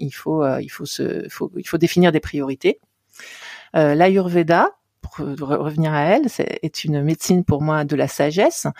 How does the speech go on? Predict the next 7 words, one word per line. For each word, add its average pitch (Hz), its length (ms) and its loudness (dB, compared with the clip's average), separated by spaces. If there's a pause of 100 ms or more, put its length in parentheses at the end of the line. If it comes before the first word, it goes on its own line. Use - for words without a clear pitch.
(300)
puisqu'elle 156 300 -2
considère 214 580 2
en 175 80 2
fait 214 260 -2
que 147 320 -2
la 143 240 0
maladie 185 600 2